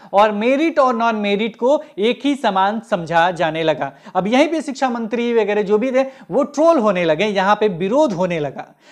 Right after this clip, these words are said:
विरोध होना इसलिए था क्योंकि ये मेरिट और नॉन मेरिट जो है ना, दोनों को बराबर समझने लगे, मतलब मा-, मामला यही था। अब यहाँ पे मेरिट वाले भी थोड़ा सा,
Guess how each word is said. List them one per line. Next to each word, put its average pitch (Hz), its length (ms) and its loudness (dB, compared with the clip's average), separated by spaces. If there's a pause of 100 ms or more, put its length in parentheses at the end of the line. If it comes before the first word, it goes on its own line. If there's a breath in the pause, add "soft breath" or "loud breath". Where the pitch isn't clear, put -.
(140 soft breath)
विरोध 277 400 2
होना 269 280 2
इसलिए 262 460 -4
था 269 160 0
क्योंकि 294 480 -2 (220 loud breath)
ये 254 120 0
मेरिट 247 520 0
और 294 160 2
नॉन 277 260 4
मेरिट 233 440 -2
जो 196 160 0
है 175 160 -2
ना, 214 80 -4
दोनों 233 340 -2
को 285 140 2
बराबर 226 460 6
समझने 170 440 -4
लगे, 127 240 -12 (840)
मतलब 214 280 -4
मा-, 175 460 -2
मामला 180 260 0
यही 262 220 0
था। 240 160 -6 (220 loud breath)
अब 226 100 0
यहाँ 240 220 2
पे 269 100 -4
मेरिट 262 460 2
वाले 277 480 4
भी 196 580 -2 (140)
थोड़ा 226 240 4
सा, 240 320 0